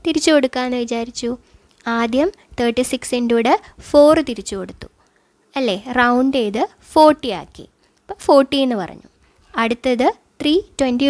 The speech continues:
റുപ്പീ നോട്ട്സ് തിരിച്ചു കൊടുത്തു. അപ്പം എത്രയായി? സിക്സ്റ്റി തിരിച്ചു കൊടുത്തു അല്ലേ. ഫോർട്ടിയുടെ കൂടെ സിക്സ്റ്റി കൂട്ടുമ്പോഴല്ലേ ഹൺഡ്രഡ്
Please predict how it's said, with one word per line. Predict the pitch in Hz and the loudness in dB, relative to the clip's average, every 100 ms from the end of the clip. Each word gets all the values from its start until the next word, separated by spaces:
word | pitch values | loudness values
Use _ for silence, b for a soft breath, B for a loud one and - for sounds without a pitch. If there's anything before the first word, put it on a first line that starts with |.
| 269 | 0
റുപ്പീ | 247 233 226 | -2 -4 -4
നോട്ട്സ് | 214 208 - 311 - B - | -4 -4 0 0 0 B -6
തിരിച്ചു | 262 233 208 | -6 -4 -6
കൊടുത്തു. | 185 - - - b b b | -8 -12 -16 -20 b b b
അപ്പം | - 285 | -6 -4
എത്രയായി? | 269 269 269 285 - - | -2 -2 -2 -2 -6 -6
സിക്സ്റ്റി | 302 - - 381 - | -4 -4 -6 -4 -2
തിരിച്ചു | 254 - 214 | -2 -2 -4
കൊടുത്തു | 180 175 233 | -6 -8 -2
അല്ലേ. | 339 226 156 b b b - | 0 0 -6 b b b -2
ഫോർട്ടിയുടെ | 226 214 233 226 | -2 0 -2 0
കൂടെ | 226 233 262 B - | 0 0 -4 B -12
സിക്സ്റ്റി | 226 - 262 | -8 -8 -4
കൂട്ടുമ്പോഴല്ലേ | 254 240 247 247 254 254 254 277 | 0 0 -2 -2 -2 0 -2 -2
ഹൺഡ്രഡ് | 277 254 269 254 | -2 -2 -2 0